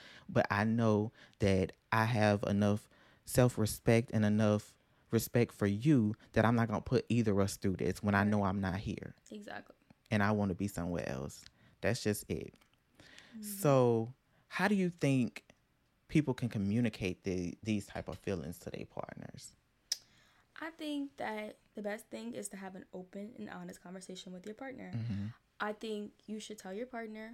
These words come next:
Speaker 2: these feelings that you are feeling and see if there's change.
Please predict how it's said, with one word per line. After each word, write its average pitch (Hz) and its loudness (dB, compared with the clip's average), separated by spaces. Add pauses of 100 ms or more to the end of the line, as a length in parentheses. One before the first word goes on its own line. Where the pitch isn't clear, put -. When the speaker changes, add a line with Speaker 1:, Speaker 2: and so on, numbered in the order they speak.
(340)
Speaker 2:
these 202 -8
feelings 196 -8
that 185 -10
you 190 -10
are 185 -10
feeling 196 -12 (480)
and 202 -6 (280)
see 339 -10
if 311 -10
there's 175 -8
change. - -18